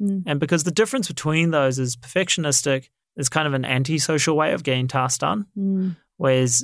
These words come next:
Speaker 2: achievement's much more pro-social. And so therefore, it,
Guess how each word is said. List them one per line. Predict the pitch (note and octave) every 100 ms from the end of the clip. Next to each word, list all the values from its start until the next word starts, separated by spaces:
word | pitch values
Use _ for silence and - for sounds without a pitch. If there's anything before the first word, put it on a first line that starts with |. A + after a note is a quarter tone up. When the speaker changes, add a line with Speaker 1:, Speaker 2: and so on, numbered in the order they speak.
| D4+
Speaker 2:
achievement's | D3+ D3+ C3+ C#3+ C3
much | C#3 -
more | C3
pro-social. | B2 C3+ D3+ - E3 E3 - A#3+ G#3+ _ _ _ -
And | D3+
so | F3+ E3+ E3+ - _ _ _
therefore, | G#3 A3 - G#3+
it, | F3+